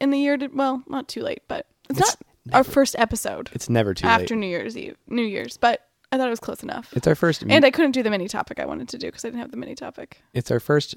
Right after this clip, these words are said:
Speaker 2: Mia episode, M E A.
Speaker 1: That's true. I do wanna say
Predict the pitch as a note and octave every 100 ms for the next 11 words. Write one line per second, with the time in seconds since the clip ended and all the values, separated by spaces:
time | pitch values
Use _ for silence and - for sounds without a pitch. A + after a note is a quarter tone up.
0 | - G2 G2+ C3+ G2+ G2 F#2 - E2+ E2
1 | F2+ G#2+ - _ _ G2 F2 F2+ F#2 G2+
2 | G#2 A#3+ - A#3 - - - - - C4+
3 | E4+ A4+ A#4 - D4+ C4 C4+